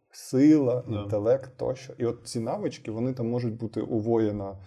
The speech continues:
Speaker 1: сила, там, вісім, а інтелект, там, два в
Speaker 2: Мгм.
Speaker 1: Р П Г.
Speaker 2: Да.
Speaker 1: А в мага може бути сила два, а інтелект вісім.
Speaker 2: Мгм.
Speaker 1: Тобто виходить, що у кожного цей компонент є, але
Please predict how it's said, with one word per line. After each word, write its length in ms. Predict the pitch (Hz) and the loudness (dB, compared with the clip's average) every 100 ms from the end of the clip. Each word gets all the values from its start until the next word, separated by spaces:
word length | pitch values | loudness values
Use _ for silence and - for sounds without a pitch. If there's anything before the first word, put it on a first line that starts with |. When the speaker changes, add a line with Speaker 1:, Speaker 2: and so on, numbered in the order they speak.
| - | -16
Speaker 1:
сила, 420 | - 117 110 101 | -4 0 0 -2
там, 240 | 104 101 | -4 -6
вісім, 460 | 101 110 110 104 104 - _ - _ - | -2 -2 -4 -10 -14 -18 _ -20 _ -8
а 60 | |
інтелект, 540 | 104 113 107 104 104 - | -4 0 0 0 -6 -14
там, 120 | 107 98 101 | -14 -10 -4
два 260 | 113 147 - - - _ 107 | -2 -2 -4 -16 -20 _ -6
в 40 | |
Speaker 2:
Мгм. 80 | 107 | -4
Speaker 1:
Р 60 | 104 | -4
П 80 | |
Г. 200 | 104 98 101 - 110 | -4 -6 -10 -12 -6
Speaker 2:
Да. 200 | 110 107 - - | -4 -6 -12 -2
Speaker 1:
А 120 | 107 | -2
в 100 | - | 0
мага 320 | 117 131 147 117 | 0 0 -2 -4
може 300 | 113 113 110 | -4 -4 -4
бути 280 | 107 104 | -4 -6
сила 320 | - 117 107 104 | -6 -2 0 -2
два, 400 | 98 113 143 - | -2 0 0 -2
а 60 | 107 | -6
інтелект 500 | 104 107 104 104 110 | -6 -4 -6 -6 -6
вісім. 520 | 110 107 - - - - _ | -4 -4 -10 -14 -16 -20 _
Speaker 2:
Мгм. 360 | 113 101 101 107 - - - | -10 -8 -8 -12 -16 -20 -6
Speaker 1:
Тобто 240 | 117 - | -4 -4
виходить, 380 | 113 120 143 127 | -4 -4 -4 -4
що 140 | - | -4
у 80 | 113 | -4
кожного 460 | 110 123 101 101 98 | 0 -2 -2 -6 -10
цей 440 | - 104 98 104 - - | -6 -4 -6 -10 -16 -14
компонент 600 | - 107 110 107 107 110 | -6 -6 -4 -6 -6 -8
є, 260 | 107 127 214 - _ _ _ _ | -8 -8 -8 -16 _ _ _ _
але 500 | - 117 120 117 107 | -2 2 2 2 -2